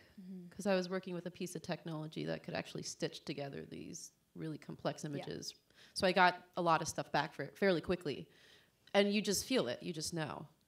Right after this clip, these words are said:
Speaker 2: if it works or not. It's, it's sort of, I think Nani de la Pena said this, and I, I, who's been doing this much longer
Speaker 1: Yeah.
Speaker 2: than me, but she said, um,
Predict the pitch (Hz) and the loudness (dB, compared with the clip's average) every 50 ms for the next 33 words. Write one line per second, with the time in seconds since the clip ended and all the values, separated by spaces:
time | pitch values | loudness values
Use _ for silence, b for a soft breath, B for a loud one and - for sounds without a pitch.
0 | _ _ _ _ - - - 170 156 165 165 160 - - 156 147 135 131 160 175 | _ _ _ _ -8 -6 -4 -2 0 0 -2 -2 -2 -4 -4 -4 -4 -4 -2 -2
1 | 180 - - 190 175 - - - 214 202 196 196 185 175 165 170 - 185 180 - | -2 2 0 0 0 0 2 4 4 6 6 6 4 4 2 -2 -2 -2 0 0
2 | 220 202 175 170 165 170 170 165 165 160 160 156 - 175 160 156 147 147 - - | 0 0 2 2 2 2 4 4 4 4 4 2 2 0 2 0 -2 -2 -2 -2
3 | 143 143 - 139 - - - - - - 156 151 147 - - 165 160 - - - | -4 -2 -2 -6 -6 -6 -6 -8 -6 -4 -4 -4 -4 -2 -4 -6 -6 -8 -14 -12
4 | - - 175 151 156 156 - _ _ _ _ - 170 151 - 160 156 156 151 139 | -6 -4 -2 -2 -2 -4 -8 _ _ _ _ -4 -4 0 0 0 0 0 -2 -4
5 | - 165 131 - - - _ - - 131 147 147 147 147 147 147 160 156 165 - | -4 -6 -10 -12 -14 -16 _ -10 -8 -6 -4 -4 -4 -4 -4 -8 -8 -10 -10 -8
6 | 180 151 156 156 170 160 165 - - - - 175 160 - - 165 156 147 - _ | -6 -6 -4 -2 -4 -4 -4 -6 -10 -8 -6 -6 -6 -4 -4 -4 -4 -6 -8 _
7 | - - 165 151 147 160 160 | -12 -10 -10 -10 -8 -10 -12